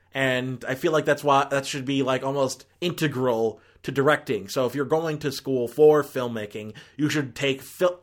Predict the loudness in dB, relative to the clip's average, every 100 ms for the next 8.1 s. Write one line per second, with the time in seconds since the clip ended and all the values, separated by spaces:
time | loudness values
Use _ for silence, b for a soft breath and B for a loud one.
0 | 0 0 0 -4 -2 0 0 -2 -4 0
1 | 0 0 0 2 0 0 -2 -2 B B
2 | 2 2 2 -2 -4 -4 -4 -6 -8 b
3 | b -2 0 -2 -4 -4 0 0 0 0
4 | -2 0 -2 -2 0 0 4 2 4 2
5 | 2 B B -6 -2 0 0 2 4 2
6 | 0 B 0 4 6 4 4 4 2 0
7 | 0 0 -2 -4 -4 -4 -2 0 0 -2